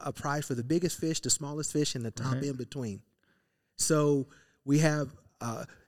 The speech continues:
Speaker 1: and some kids are trying to catch the smallest fish.
Speaker 2: Right.
Speaker 1: Some kids are trying to catch the biggest fish,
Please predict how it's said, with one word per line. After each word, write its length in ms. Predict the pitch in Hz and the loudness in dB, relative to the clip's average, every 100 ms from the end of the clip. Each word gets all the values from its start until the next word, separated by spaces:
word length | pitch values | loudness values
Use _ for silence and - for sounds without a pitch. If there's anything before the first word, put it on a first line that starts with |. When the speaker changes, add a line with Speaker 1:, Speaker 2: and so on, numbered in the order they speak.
| - | -2
Speaker 1:
and 120 | 127 | 2
some 220 | - 170 190 | 2 2 0
kids 300 | 208 190 156 | 2 4 4
are 40 | |
trying 180 | - 175 | 2 0
to 40 | 147 | 0
catch 240 | 170 147 | 0 0
the 80 | - | -2
smallest 480 | - 180 220 226 - | -2 0 4 2 4
fish. 340 | 226 240 - - _ _ | 2 2 -2 -14 _ _
Speaker 2:
Right. 280 | 139 147 180 | 6 8 8
Speaker 1:
Some 260 | 196 196 | 6 6
kids 260 | 190 208 180 | 8 8 10
are 40 | |
trying 200 | 170 196 | 8 4
to 60 | 160 | 2
catch 240 | 165 165 | 4 2
the 80 | - | 2
biggest 440 | 135 190 233 220 - | 6 8 8 2 2
fish, 380 | 247 233 226 | 6 6 4